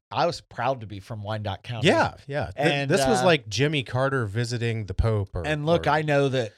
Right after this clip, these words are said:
Speaker 1: the Wyandotte Indians were displaced just like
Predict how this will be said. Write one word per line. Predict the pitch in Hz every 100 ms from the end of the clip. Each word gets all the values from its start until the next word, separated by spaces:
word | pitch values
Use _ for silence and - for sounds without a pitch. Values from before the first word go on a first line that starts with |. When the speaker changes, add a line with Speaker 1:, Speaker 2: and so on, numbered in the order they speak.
| _
Speaker 1:
the | 110 107 117
Wyandotte | 117 123 131 139
Indians | 139 143 139 120
were | 123
displaced | 113 120 - 131 - -
just | 107 110
like | 95